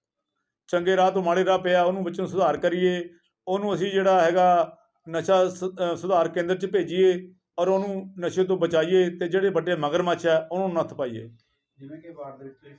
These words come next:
Speaker 2: ਸੀਵਰੇਜ ਦੀ ਸਮੱਸਿਆ ਸੀ, ਆ ਪਾਣੀ ਪੀਣ ਵਾਲੀ ਸਮੱਸਿਆ, ਸੀ ਸੀ ਟੀ ਵੀ ਕੈਮਰੇ ਦੀ ਕਿੰਨੀ ਕੁ ਜ਼ਰੂਰਤ ਹੈਗੀ ਆ ਔਰ ਜਿੱਤਣ ਤੋਂ ਬਾਅਦ ਤੁਹਾਡੇ ਪ੍ਰਾਇਓਰਟੀ ਕੀ ਹੋਣਗੇ?
Speaker 1: ਜਿੱਤਣ ਤੋਂ ਬਾਅਦ ਜਿਹੜੀ ਸਭ ਤੋਂ ਮੇਰਾ ਪਹਿਲੀ ਪ੍ਰਾਇਓਰਟੀ ਹੈ ਕਿ ਜਿਹੜਾ ਉਰੇ ਨਿਕਾਸੀ ਹੈ ਪਾਣੀ ਦੀ, ਸੀਵਰੇਜ ਸਿਸਟਮ ਜਿਹੜਾ ਸਾਡਾ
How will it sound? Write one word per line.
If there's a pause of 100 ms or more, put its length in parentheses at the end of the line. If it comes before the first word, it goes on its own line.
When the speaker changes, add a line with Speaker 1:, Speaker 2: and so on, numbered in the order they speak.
Speaker 2:
ਸੀਵਰੇਜ
ਦੀ
ਸਮੱਸਿਆ
ਸੀ,
ਆ
ਪਾਣੀ
ਪੀਣ
ਵਾਲੀ
ਸਮੱਸਿਆ,
ਸੀ
ਸੀ
ਟੀ
ਵੀ
ਕੈਮਰੇ
ਦੀ
ਕਿੰਨੀ
ਕੁ
ਜ਼ਰੂਰਤ
ਹੈਗੀ
ਆ (300)
ਔਰ
ਜਿੱਤਣ
ਤੋਂ
ਬਾਅਦ
ਤੁਹਾਡੇ
ਪ੍ਰਾਇਓਰਟੀ
ਕੀ
ਹੋਣਗੇ? (280)
Speaker 1:
ਜਿੱਤਣ
ਤੋਂ
ਬਾਅਦ
ਜਿਹੜੀ
ਸਭ
ਤੋਂ
ਮੇਰਾ
ਪਹਿਲੀ
ਪ੍ਰਾਇਓਰਟੀ
ਹੈ
ਕਿ
ਜਿਹੜਾ
ਉਰੇ
ਨਿਕਾਸੀ
ਹੈ
ਪਾਣੀ
ਦੀ,
ਸੀਵਰੇਜ
ਸਿਸਟਮ
ਜਿਹੜਾ
ਸਾਡਾ